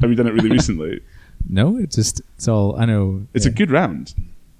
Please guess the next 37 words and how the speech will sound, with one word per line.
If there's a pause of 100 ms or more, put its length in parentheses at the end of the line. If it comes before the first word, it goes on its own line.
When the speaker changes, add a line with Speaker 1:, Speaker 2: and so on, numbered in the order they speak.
(300)
Speaker 2:
I
know
there's
a,
there's
a
spelling
question
coming
up,
isn't
Speaker 1:
There
Speaker 2:
there?
Speaker 1:
is.
Speaker 2:
<laughs>
Yeah. (180)
Speaker 1:
Edwin
Hubble,
the
astronomer.
Do
you
reckon
you'll
get
it,
though? (500)
Speaker 2:
No.
<laughs>
Speaker 1:
Yeah, (120)
exactly. (320)
I,
that's
why
I
have
it.